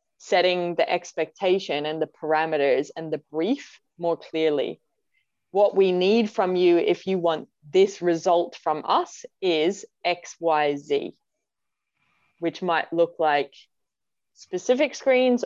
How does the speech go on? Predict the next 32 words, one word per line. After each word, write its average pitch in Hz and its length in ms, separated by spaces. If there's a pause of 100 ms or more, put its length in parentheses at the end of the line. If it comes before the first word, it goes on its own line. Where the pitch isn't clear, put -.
or 190 380
you've 208 180
got 214 120
to 202 60
give 190 180
us, 185 280 (100)
trust 226 300
us, 233 420
we're 190 200
the 185 80
creatives, 196 680 (880)
um, 165 580
and 185 140
we're 185 100
gonna 175 160
present 170 500
back. - 240 (140)
So - 200
you 165 300
think 202 320
about 160 320
which 190 200
one 175 160
was 160 220
easier 233 400
and 214 160
which 175 220
one 165 240
do 151 140
you 185 160
work 170 360 (280)
better 156 380